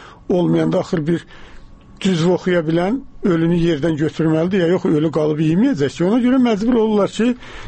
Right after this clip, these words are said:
elə aynən beyi tanıyan adamı qəbul eləsinlər. Çünki qəbul planı vardır. Bu plan da olmalıdır. Söhbət ondan gedir.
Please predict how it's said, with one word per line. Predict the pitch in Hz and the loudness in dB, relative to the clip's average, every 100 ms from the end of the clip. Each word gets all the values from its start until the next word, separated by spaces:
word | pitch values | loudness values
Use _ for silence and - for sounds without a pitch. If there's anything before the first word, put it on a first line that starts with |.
| - 190 | -4 0
elə | 190 214 208 | 0 0 0
aynən | 202 190 160 | 0 0 2
beyi | 196 185 | 0 0
tanıyan | 180 170 190 180 | 0 0 2 0
adamı | 151 170 190 | 0 -2 0
qəbul | 185 156 160 147 | 0 0 2 2
eləsinlər. | 139 - 139 139 | 0 0 -2 0
Çünki | 180 - | -4 -2
qəbul | 156 143 147 - | -2 -2 -4 -4
planı | 151 147 185 | -2 0 0
vardır. | 190 117 120 | 0 -2 -4
Bu | |
plan | 131 143 156 208 | -2 -2 0 0
da | |
olmalıdır. | 269 160 117 110 - | 0 0 -2 -4 -2
Söhbət | 139 196 196 | 0 0 0
ondan | 143 127 117 | 0 0 -2
gedir. | 120 107 | -4 -4